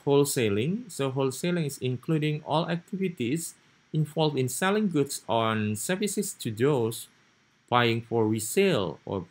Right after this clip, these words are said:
business use. Okay, so this, the keyword is for resale. So you buy with a lot, uh, uh, portions, large portions, large amounts,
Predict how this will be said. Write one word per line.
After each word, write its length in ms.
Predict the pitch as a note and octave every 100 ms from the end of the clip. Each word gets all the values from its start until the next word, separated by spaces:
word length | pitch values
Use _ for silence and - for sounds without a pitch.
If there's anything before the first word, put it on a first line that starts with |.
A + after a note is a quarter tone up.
| -
business 600 | A2 - A#2+ A#2 - A2
use. 500 | D3 A#2+ - - - _ _ _ _ -
Okay, 260 | G#2+ B2+ D3 _ _ -
so 340 | A2 G#2 G2+
this, 300 | G2 F2 G#2+
the 160 | - G#2
keyword 340 | - D3 A#2+
is 140 | G#2+
for 260 | - A#2 G#2+
resale. 680 | G#2 G#2+ - F3 D#3 G2 F2
So 140 | - A2+
you 360 | G#2+ G#2+ G#2 -
buy 460 | A#2+ D#3+ D3 A2 - _ _ _ _ -
with 200 | A2 A2 -
a 60 |
lot, 360 | G2+ C3+ D3+ D3+ _ - -
uh, 40 |
uh, 680 | G#2+ G2+ F#2+ F#2+ E2+ F2+ G2 F2+
portions, 840 | - E3+ F3 - F#3+ E3+ - - -
large 400 | B2 B2 - - -
portions, 600 | D#3+ D#3+ - D3+ D3 A#2
large 180 | A#2+ -
amounts, 680 | A#2+ B2+ C#3+ A2+ A2 - -